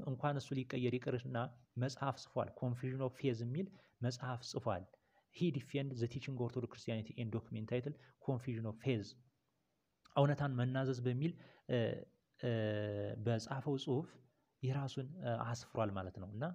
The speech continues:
እ፣ ግላውዲዮስ፣ እ፣ እንደውም he defend the teaching of Orthodox Christianity፣ ኦርቶዶክስ ክርስቲያኒቲን ዲፌንድ በማድረግ ማለት፣ እ፣ አልቀየርም የሚል፣ እ፣ እንትን ብሎ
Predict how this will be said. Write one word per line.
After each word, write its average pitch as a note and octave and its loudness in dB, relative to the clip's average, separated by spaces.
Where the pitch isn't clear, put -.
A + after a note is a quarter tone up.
እ፣ A#2 0
ግላውዲዮስ፣ C3 0
እ፣ B2 -2
እንደውም B2 0
he D3+ -2
defend D3 -4
the A#2+ 0
teaching B2 -6
of A2 -4
Orthodox G#2 -6
Christianity፣ G#2 -6
ኦርቶዶክስ A#2+ -2
ክርስቲያኒቲን C3 -2
ዲፌንድ A#2 -4
በማድረግ D#3 -4
ማለት፣ A#2 0
እ፣ B2+ 4
አልቀየርም B2+ 0
የሚል፣ A#2 -4
እ፣ A#2+ -4
እንትን G#2 -2
ብሎ G2+ -2